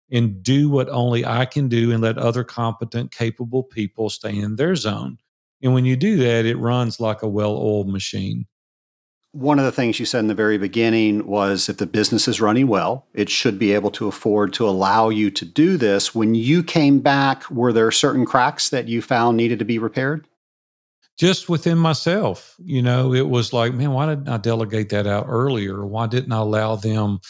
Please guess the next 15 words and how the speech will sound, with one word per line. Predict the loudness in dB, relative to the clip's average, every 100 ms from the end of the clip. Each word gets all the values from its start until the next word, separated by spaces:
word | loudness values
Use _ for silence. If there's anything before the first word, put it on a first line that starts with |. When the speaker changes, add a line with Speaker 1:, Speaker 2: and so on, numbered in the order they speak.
| -20 -20 -6
Speaker 1:
Here's | 0 0
the | 0 -2
thing, | 0 0 -2
too, | -2 0
is | 2 2 2 2 0 -2
that | -2 0 2 -2 -4
I'm | -2 -2
very | 0 2 2
good | 0 0 0 2 0
at | 0 0
allowing | 0 0 0 -2 -4
people | -4 -6 -6
to | -6
make | -4 -4 -4
mistakes, | -6 -4 -2 -2 -4 -6 -8 -10